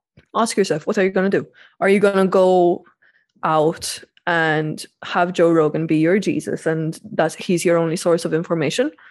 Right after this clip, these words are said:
Or are you going to actually read up about this stuff? Are you gonna look into what his guests stand for? Are you gonna see the other side of the story? Like, uh, and I'm sure that's what he wants to promote. It's just that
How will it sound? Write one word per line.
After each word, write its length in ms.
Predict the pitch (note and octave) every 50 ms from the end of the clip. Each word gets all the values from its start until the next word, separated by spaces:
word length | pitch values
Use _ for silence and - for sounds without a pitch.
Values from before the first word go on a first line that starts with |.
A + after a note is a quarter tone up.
| _ _ _ _ _ _ -
Or 100 | B3 B3+
are 100 | B3+ A#3+
you 160 | A3+ A3 G3+ F#3+
going 280 | G3 G#3+ G3 F#3+ F#3+ G3
to 100 | - E3+
actually 360 | F3+ F#3 - - F#3+ F3+ F3
read 240 | F3 F3+ F3 E3+ D3+
up 120 | D3+ -
about 220 | F3 - - - -
this 120 | F#3 -
stuff? 260 | - - - - -
Are 80 | - E3+
you 80 | - E3
gonna 200 | D#3+ E3+ F3 F3
look 140 | F#3 -
into 220 | F#3+ F3+ F#3+ - F#3+
what 140 | F3 F3+ -
his 140 | G3 F#3+ -
guests 240 | - B3 - - -
stand 260 | - D3 C#3+ D3+ D3+
for? 240 | - D3 C#3+ - -
Are 100 | - F3
you 80 | F3 F3
gonna 180 | F3+ F3+ F3+ F#3
see 200 | - - F3+ F3+
the 200 | F3 F3+ - -
other 220 | G3+ G3 G3+ A3+
side 240 | A#3 - C4+ A#3 F3+
of 100 | - -
the 60 | -
story? 340 | - - - - - G3+ - _ _ _ _ _ _ _ _ _ _ -
Like, 340 | F#3+ F3+ F3+ F3+ F3+ -
uh, 320 | G3 F3+ E3 E3 D#3+ - - - _ _ _ _ _ _ _ _ _ _ _ -
and 340 | G3+ G3 G3 G3 G3 F#3+ - -
I'm 120 | G#3 G3+
sure 260 | G#3 - C4+ C4 C4
that's 280 | A3 G#3+ G3+ G#3+ - -
what 140 | F#3+ F#3+ F#3+
he 220 | - - G#3 F3+
wants 360 | F3+ F3 F#3 F#3+ G#3 - - -
to 60 | G3
promote. 600 | - - D#3+ E3+ F#3+ F3+ - F#3 - - - - _ _ _ _ _ _ _ _ _ _
It's 240 | - F#3 E3 E3 -
just 340 | - F#3 F3+ E3+ - - -
that 280 | F3 E3 E3+ F3 -